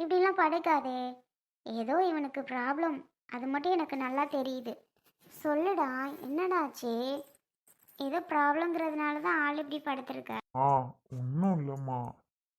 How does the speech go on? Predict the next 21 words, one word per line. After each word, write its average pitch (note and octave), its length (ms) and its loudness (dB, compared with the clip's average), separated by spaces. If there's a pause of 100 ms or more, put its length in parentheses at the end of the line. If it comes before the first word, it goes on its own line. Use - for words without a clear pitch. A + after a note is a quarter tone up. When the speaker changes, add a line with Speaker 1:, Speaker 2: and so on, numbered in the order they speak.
(240)
Speaker 2:
இன்னைக்கு C#3 440 -2
ஒருத்தன் C3+ 360 0
என்னை B2+ 220 -4
பார்த்து, C#3+ 380 2 (680)
"கறி D#3+ 280 0
சட்டி D3+ 220 -2
கலர்ல C#3+ 500 2
இருக்க, C3+ 540 -2 (520)
அப்படி D3 340 -2
இருக்க, C#3+ 540 -2 (140)
கண்ண D3+ 220 -6
கரேர்னு D3+ 520 -2
இருக்க, C3+ 440 -4 (360)
கருவா D3+ 300 2
பையன்," C3+ 500 -4 (160)
அந்த D#3 320 0
மாதிரிலாம் D#3 680 0
ஒரு D3+ 120 -2
மாதிரி D3+ 380 -2
பேசிட்டேன்மா C#3 920 -4 (360)
ஒருத்தன். C3 560 -2